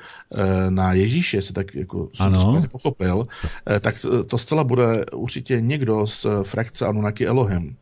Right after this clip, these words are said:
Speaker 1: Ano, z těch pozitivních, eh, tvořivých Anunnaki, jo.
Speaker 2: Aha.
Speaker 1: Ale, ehm, tady tyto vazby, eh, i když zřejmě existují, eh, jsou předmětem výzkumu a zatím jsou velmi neprůkazné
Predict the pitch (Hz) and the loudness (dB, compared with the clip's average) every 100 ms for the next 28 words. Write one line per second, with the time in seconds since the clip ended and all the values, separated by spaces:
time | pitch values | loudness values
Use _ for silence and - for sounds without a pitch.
0 | _ - 101 117 131 - 104 127 95 131 | _ -8 -4 -4 -2 -2 0 0 0 2
1 | 143 120 98 98 113 120 - - - - | 0 0 -2 -2 -2 -6 -16 -18 -16 -4
2 | 107 101 101 131 117 101 107 104 113 95 | 0 0 2 0 0 -2 0 0 2 0
3 | 92 73 - - - 98 107 135 - - | -2 -8 -10 -12 -6 -2 0 0 -6 -2
4 | 107 110 107 - - 110 110 104 101 101 | 2 4 2 -4 -12 -2 2 2 2 -2
5 | - 104 107 - 117 123 131 143 113 117 | -6 -6 -4 0 2 2 0 0 0 0
6 | 107 123 120 127 127 - 104 98 - - | 0 0 2 2 0 -4 -4 -4 -6 -8
7 | - 117 113 107 120 117 131 147 - 104 | 0 2 2 0 0 0 0 -2 -2 0
8 | 101 104 117 - - - 98 - 113 120 | 0 0 -4 -10 -16 -6 0 0 0 0
9 | 113 117 113 127 - 107 92 104 - - | 0 2 0 -2 -2 0 0 0 -4 -14
10 | - 107 104 104 110 120 120 - 117 110 | -4 2 2 2 0 -2 -2 0 0 0
11 | 107 123 117 120 151 139 107 95 95 90 | 0 2 2 2 0 0 0 2 2 0
12 | 120 | -2